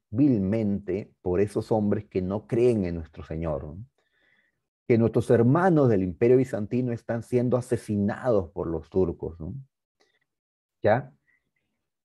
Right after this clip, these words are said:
Que Dios nos tiene, pues, una tarea, una misión, ir a salvar a esos cristianos, ir a recuperar Jerusalén, ¿no? De esos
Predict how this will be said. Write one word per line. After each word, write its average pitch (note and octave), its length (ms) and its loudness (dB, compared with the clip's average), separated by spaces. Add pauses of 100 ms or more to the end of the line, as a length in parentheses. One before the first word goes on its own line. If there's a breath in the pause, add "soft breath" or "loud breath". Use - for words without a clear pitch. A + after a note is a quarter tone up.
Que A2+ 340 6
Dios D#3+ 540 4
nos A#2 260 -2
tiene, C#3+ 340 4
pues, C3+ 340 0
una B2+ 360 -2
tarea, F#2+ 480 -2
una A2+ 240 -4
misión, F#2+ 680 -4 (420)
ir G3 480 2
a G2+ 100 0
salvar G2 640 0
a G2+ 80 0
esos F#2+ 320 -8
cristianos, D#2+ 880 -4 (460)
ir D#3+ 320 4
a A2+ 100 2
recuperar G2+ 1080 0
Jerusalén, F#2 920 0
¿no? G#2 160 -6
De F#2+ 180 0
esos A2+ 400 -2